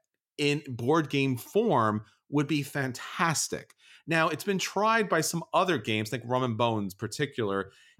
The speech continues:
It really hasn't done so well, but I am really excited that Chip Theory Games is gonna knock this out of the park. As I said, production's been fantastic, artwork has been innovative, but generally, they have an attention to detail that I don't see in a lot of other games.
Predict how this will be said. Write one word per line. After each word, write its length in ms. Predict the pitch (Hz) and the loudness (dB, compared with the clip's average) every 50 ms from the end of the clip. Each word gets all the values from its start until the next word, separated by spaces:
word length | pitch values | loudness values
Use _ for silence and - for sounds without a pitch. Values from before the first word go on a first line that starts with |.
| _ _ - | _ _ -12
It 140 | 147 - - - | -10 -10 -10 -4
really 340 | 170 185 214 262 226 - | -2 0 0 0 -2 -6
hasn't 720 | - - - - 180 180 185 170 185 190 196 180 160 151 139 | -6 -6 -2 0 2 2 2 2 0 -2 -2 -4 -6 -6 -4
done 320 | 151 156 156 175 190 196 | -2 0 0 0 0 0
so 300 | 185 - - 220 220 220 214 | -2 0 0 2 2 2 2
well, 360 | 220 220 226 233 240 240 - _ _ _ _ _ _ - | 2 2 2 2 0 -4 -8 _ _ _ _ _ _ -2
but 160 | 156 160 - - | -2 -2 0 2
I 140 | 151 180 208 | 0 2 2
am 460 | 214 196 185 170 156 147 139 127 - _ | 4 2 2 2 0 -2 -4 -8 -12 _
really 380 | 143 135 139 160 175 180 170 | -6 0 2 4 4 4 4
excited 440 | 156 139 - - - 151 143 143 131 | 2 0 -2 -2 2 4 4 6 6
that 140 | 123 123 123 | 4 2 0
Chip 240 | - - 139 135 - | 0 -2 -2 0 0
Theory 220 | 135 127 127 123 | 2 2 2 2
Games 240 | 117 127 127 123 117 | 2 0 0 0 0
is 100 | 120 113 | -2 -2
gonna 140 | - 120 113 | -2 -2 0
knock 280 | 117 120 117 117 117 | 0 2 0 0 0
this 140 | - 110 - | -4 -4 -2
out 140 | 107 95 92 | -2 -2 -2
of 80 | - - | -4 -6
the 40 | |
park. 340 | - 175 170 156 143 - - _ _ _ _ _ - | 0 2 2 2 2 0 -6 _ _ _ _ _ 0
As 140 | 143 127 131 | 2 2 2
I 60 | 131 | 2
said, 240 | 127 151 120 92 - | 4 2 2 2 0
production's 600 | 135 113 - 151 151 147 - - 160 143 123 - | -4 0 2 2 2 2 0 -2 -2 -2 -4 -2
been 220 | - 143 127 117 | -2 0 0 0
fantastic, 760 | - 131 117 117 113 - - 147 147 147 143 - - 151 - - - 120 | 2 2 0 0 0 -2 0 2 2 2 2 0 -2 -2 -2 0 0 2
artwork 460 | 131 131 - 135 139 135 131 117 - | 2 2 2 2 2 2 2 2 0
has 120 | 117 107 | -2 -2
been 260 | - 123 113 107 117 - _ _ | 0 0 0 0 -2 -6 _ _
innovative, 680 | 160 175 185 180 160 147 151 151 151 143 147 147 135 - - - - - _ _ _ - | 0 2 2 2 2 4 2 4 4 4 4 2 0 -2 -8 -18 -20 -20 _ _ _ 0
but 180 | 151 143 127 | 0 0 0
generally, 520 | 117 117 127 156 185 214 202 175 147 135 131 | -2 -2 0 2 2 4 4 4 4 4 4
they 80 | 143 175 | 4 2
have 80 | 190 | 2
an 60 | 180 156 | 2 0
attention 400 | 143 - - 170 160 - 160 135 | -2 0 -2 -2 -2 -2 -4 -6
to 60 | 123 | -6
detail 500 | 117 - 131 131 127 - - 113 110 107 | -2 0 0 0 0 0 0 0 2 2
that 120 | 104 113 123 | 2 0 0
I 40 | |
don't 140 | 143 147 123 | 0 -2 -2
see 140 | - - 143 | -2 -2 0
in 60 | 127 | 0
a 40 | 117 | 2
lot 220 | 113 113 113 110 | 2 2 2 2
of 80 | 110 104 | 2 0
other 220 | 110 107 104 104 | 0 2 2 0
games. 520 | 90 - 110 110 107 101 98 95 92 - | 0 0 -2 -2 -2 -2 -4 -4 -6 -8